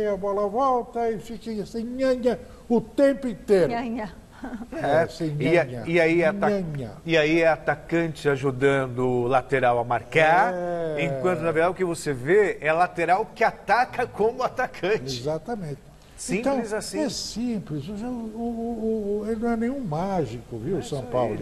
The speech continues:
Speaker 3: Não,
Speaker 1: Ele,
Speaker 3: não, não.
Speaker 1: o, o que ele fez foi organizar o time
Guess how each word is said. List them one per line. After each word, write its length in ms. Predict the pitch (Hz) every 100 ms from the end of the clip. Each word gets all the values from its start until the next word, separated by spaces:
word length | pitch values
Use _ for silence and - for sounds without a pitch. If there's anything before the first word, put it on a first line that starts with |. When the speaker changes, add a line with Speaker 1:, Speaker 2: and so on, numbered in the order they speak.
| 113
Speaker 3:
Não, 120 | 180
Speaker 1:
Ele, 100 | 226
Speaker 3:
não, 120 | 392
não. 400 | 370 370 359 233 - - - -
Speaker 1:
o, 60 |
o 40 | 165
que 140 | -
ele 200 | 208 185
fez 500 | - - 170 254 240
foi 440 | - 220 233 247 - - - -
organizar 640 | 277 262 262 247 160 208 214
o 100 | 185
time 460 | - 220 233 202